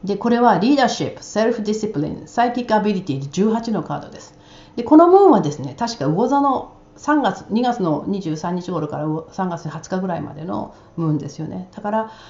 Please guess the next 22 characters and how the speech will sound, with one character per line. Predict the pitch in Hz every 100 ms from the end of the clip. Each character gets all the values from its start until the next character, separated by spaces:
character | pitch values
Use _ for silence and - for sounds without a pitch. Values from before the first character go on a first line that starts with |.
| -
一 | - 311
つ |
の | 247
サ | 240
イ | 208
ク |
ル | 170
は | 165
終 | 202 240
わ | 254
る |
ム | 247 247
ー | 190
ン |
な | 151
ん | 151
で | 180
す |
け | -
れ | 185
ど | 226
も、 | 277 269 202 -